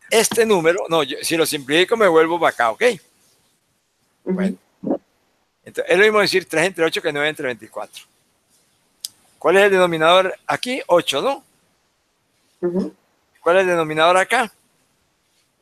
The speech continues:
Speaker 2: Veinticuatro.
Speaker 1: Veinticuatro. Ese veinticuatro también para la otra, ¿ya? Siete entre
Speaker 2: Ujú.
Speaker 1: seis. Vamos a poner aquí veinticuatro.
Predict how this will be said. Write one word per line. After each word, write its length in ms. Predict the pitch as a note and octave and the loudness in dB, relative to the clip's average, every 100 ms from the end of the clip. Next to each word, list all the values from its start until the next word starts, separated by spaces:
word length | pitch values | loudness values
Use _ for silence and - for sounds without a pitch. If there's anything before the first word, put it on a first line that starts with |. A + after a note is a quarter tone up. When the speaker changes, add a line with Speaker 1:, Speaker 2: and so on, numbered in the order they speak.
| _ F3+ | _ -8
Speaker 2:
Veinticuatro. 480 | E3+ D#3+ F3+ - _ _ _ _ - | -6 -6 -8 -8 _ _ _ _ -20
Speaker 1:
Veinticuatro. 560 | A2 - _ - - _ _ _ _ | -20 -20 _ -20 -20 _ _ _ _
Ese 200 | E3+ E3+ | -2 2
veinticuatro 460 | G#3+ F3+ E3 F#3 F#3+ | 0 0 0 0 0
también 300 | E3+ E3 F3+ | -4 -2 -2
para 180 | F#3 E3+ | -2 2
la 140 | D#3+ | 2
otra, 280 | E3 - C3 | 2 0 -2
¿ya? 220 | G#3+ E3+ _ _ _ _ _ _ _ _ _ _ _ _ _ | -2 -4 _ _ _ _ _ _ _ _ _ _ _ _ _
Siete 400 | - F3 G#3 A3 | -6 0 2 2
entre 220 | G#3 F#3+ | 0 0
Speaker 2:
Ujú. 80 | F#3 | 0
Speaker 1:
seis. 340 | G3 D#3+ - - _ _ _ _ _ _ _ _ _ _ _ _ _ _ _ _ _ | 0 -4 -10 -20 _ _ _ _ _ _ _ _ _ _ _ _ _ _ _ _ _
Vamos 100 | - | -4
a 20 | |
poner 140 | F3 F3 | 0 0
aquí 160 | F3 | 0
veinticuatro. 680 | F3+ E3 D#3+ E3 D3+ - | -4 -4 -4 -2 -2 -8